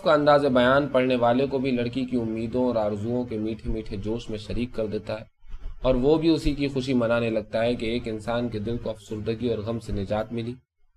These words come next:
और अब आज़ादी की ख्वाहिश उसे दुनिया की सैर कराएगी और उसकी शख्सियत नश्व नुमा पाएगी। इसी तरह एक और किस्से में एक औरत जिसे अपने शौहर से बहुत बजा शिकायतें हैं,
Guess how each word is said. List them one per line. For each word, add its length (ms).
और 120
अब 160
आज़ादी 420
की 160
ख्वाहिश 420
उसे 180
दुनिया 320
की 140
सैर 240
कराएगी 420
और 140
उसकी 220
शख्सियत 520
नश्व 280
नुमा 280
पाएगी। 400
इसी 180
तरह 260
एक 160
और 240
किस्से 300
में 120
एक 160
औरत 240
जिसे 240
अपने 240
शौहर 300
से 140
बहुत 340
बजा 260
शिकायतें 500
हैं, 180